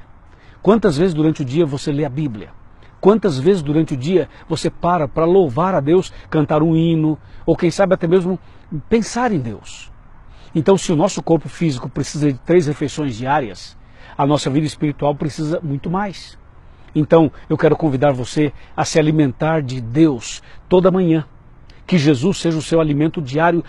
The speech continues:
toda manhã, o pão espiritual para a sua vida. Que você se alimente de Jesus durante o dia também. E que não esqueça, da parte da noite, fazer aquela oração especial,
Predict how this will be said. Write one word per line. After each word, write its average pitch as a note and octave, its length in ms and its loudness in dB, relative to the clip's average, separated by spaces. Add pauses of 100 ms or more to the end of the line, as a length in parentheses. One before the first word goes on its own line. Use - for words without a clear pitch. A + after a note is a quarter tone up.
(100)
toda G3+ 200 2
manhã, F3 340 0 (220)
o D#3+ 100 0
pão G#3+ 320 2
espiritual D3+ 640 0 (180)
para D3 80 -4
a B2+ 40 -2
sua F3 200 -2
vida. A2+ 340 -6 (380)
Que E3+ 80 -2
você C3+ 220 -2
se - 100 0
alimente D3+ 540 2
de B2 180 -8
Jesus E3+ 460 -4 (200)
durante E3+ 360 2
o F#3+ 60 0
dia F#3+ 300 2
também. G#2 380 -8 (500)
E E3+ 100 0
que - 160 0
não F3 140 4
esqueça, E3+ 600 2 (420)
da C3 160 -4
parte D#3 340 4
da D#3+ 120 0
noite, E3+ 480 0 (340)
fazer C#3 340 2
aquela C#3 260 0
oração C#3 360 -2
especial, D#3 600 -2